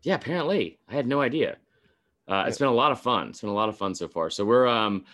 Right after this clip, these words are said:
Speaker 1: we're out here on vacation. Um, first one of those in a long time, so that's nice. And, um, we, we're gonna be here, I guess, until, like, next Sunday. I, I was telling Tyler <laughs> off air that, like, the amount, we walked into this hotel and I thought it was, like, this secluded,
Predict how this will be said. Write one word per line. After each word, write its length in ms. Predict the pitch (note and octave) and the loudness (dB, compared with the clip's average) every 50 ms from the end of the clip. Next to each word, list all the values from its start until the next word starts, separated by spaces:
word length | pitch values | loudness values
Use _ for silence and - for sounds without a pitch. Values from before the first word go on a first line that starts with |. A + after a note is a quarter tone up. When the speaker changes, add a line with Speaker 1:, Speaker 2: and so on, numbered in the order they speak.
| - - - _ _ _ _ | -20 -20 -20 _ _ _ _
Speaker 1:
we're 120 | - C#3 D3+ | 2 4 4
out 140 | D3+ D3 C#3+ | 4 2 2
here 300 | D3+ D3 D3 C#3+ C#3+ C3 | 2 4 4 4 4 4
on 120 | C3 B2+ | 2 2
vacation. 760 | B2 C3+ A#2 A2+ C3 B2 B2 A#2+ - B2+ B2 A#2+ A#2+ A#2+ A#2 C2+ | 0 0 0 0 0 0 0 0 0 -2 -2 -2 -4 -4 -6 -6
Um, 580 | F2+ G2+ G2+ G2+ G2 F#2+ F#2+ F#2+ F#2 F#2 F#2+ - - - | -4 -4 0 0 0 2 0 0 -2 -4 -6 -10 -12 -18
first 260 | - - A2+ A2 - | -8 -8 -8 -6 -4
one 80 | A#2 | -6
of 40 | G#2 | -2
those 200 | G2 G#2 G#2 G#2 | 0 0 0 0
in 60 | G#2 | -2
a 120 | G2 F#2 F2+ | -4 -4 -6
long 300 | F2 F2+ F2+ F2+ F#2 E2+ | -4 -4 -4 -4 -4 -6
time, 260 | - F#2 F2 F2+ F#2+ | -6 -6 -6 -6 -6
so 120 | - - F2+ | -6 -6 -6
that's 160 | F#2+ F#2+ - | -6 -6 -6
nice. 360 | F2+ E2+ E2 E2+ E2+ - - | -6 -6 -6 -6 -6 -8 -12
And, 280 | - - F#2 F#2 F#2 F2+ | -10 -10 -8 -8 -6 -4
um, 480 | F2+ F2 F2 F2 F2 F2 F2 F2 E2+ - G2 | -4 -4 -4 -4 -6 -6 -8 -12 -12 -16 -14
we, 640 | F#2+ G2 G2 F#2+ G2 G2 F#2+ G2 G2 G2 F#2+ - _ _ _ _ _ _ _ | -12 -10 -10 -8 -8 -8 -8 -6 -6 -6 -8 -10 _ _ _ _ _ _ _
we're 80 | F#2+ | -8
gonna 120 | G2 G2+ G#2+ | -4 -2 -2
be 60 | G2+ | 0
here, 180 | G#2 G#2 G2+ F#2+ | 0 0 0 -2
I 60 | F#2 | -2
guess, 200 | F#2 F#2+ - - | -4 -8 -8 -10
until, 180 | F2 - - E2+ | -12 -10 -8 -10
like, 100 | E2 - | -8 -8
next 260 | F2 F#2+ - - - | -8 -10 -8 -8 -8
Sunday. 400 | - E2 F2+ G#2 A#2 B2 B2+ B2 _ _ _ _ _ _ _ _ _ _ _ | -6 -6 -4 -4 -6 -6 -8 -10 _ _ _ _ _ _ _ _ _ _ _
I, 80 | - | 0
I 120 | C3+ C3 A2 | 0 0 0
was 120 | B2+ A#2 - | -2 -2 0
telling 180 | C#3+ C#3+ B2 | 0 0 0
Tyler 260 | G#2+ A2 A#2 A#2+ A2+ | 0 -2 0 0 0
<laughs> 180 | A2 A#2 - - | 0 0 -2 -2
off 180 | D3+ A2+ - - | -4 -6 -4 -2
air 200 | A#2 G#2+ A#2 A2 | -2 -2 -2 -2
that, 180 | F#2+ - - | -2 -4 -2
like, 360 | F#2 F#2+ F#2 F2+ F2 - - _ _ _ _ _ _ _ _ _ _ _ _ _ _ _ _ _ _ | -2 -2 -2 -2 -4 -6 -12 _ _ _ _ _ _ _ _ _ _ _ _ _ _ _ _ _ _
the 240 | A2 G#2+ B2+ C3 C3 | -4 0 4 4 4
amount, 340 | A#2+ A#2 A#2 C3 C#3 - C#3 | 4 4 2 2 0 2 2
we 80 | D3 | 2
walked 240 | D3+ E3+ F3+ F3 F3 | 4 4 2 0 -2
into 100 | F3 D#3+ | -4 -4
this 120 | D3 B2+ | -4 -2
hotel 320 | C3 C#3 A#2+ A#2+ B2 A2+ G#2+ | -2 -4 -2 -2 -2 0 0
and 80 | G2 | 0
I 60 | G2+ A2 | -2 -2
thought 160 | - C#3 B2+ | -2 -2 -2
it 40 | G#2+ | -2
was, 80 | G#2 | -2
like, 100 | G#2+ G#2 | -4 -4
this 160 | - G2+ - | -6 -8 -8
secluded, 800 | - - G2 - - - - A#2+ A2+ G#2+ G2+ G#2 G2 F#2+ G2 - | -8 -10 -10 -10 -12 -8 -4 -2 0 2 2 0 0 0 -4 -6